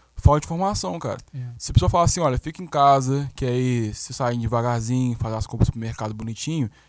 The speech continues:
Speaker 1: cara, tinha ido de boa, mas como aqui rola também a federação, né, cara? Cada, cada estado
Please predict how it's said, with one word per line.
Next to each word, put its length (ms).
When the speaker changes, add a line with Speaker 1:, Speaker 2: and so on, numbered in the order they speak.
Speaker 1:
cara, 260
tinha 180
ido 120
de 100
boa, 300
mas 400
como 160
aqui 240
rola 240
também 220
a 20
federação, 460
né, 80
cara? 200
Cada, 540
cada 180
estado 460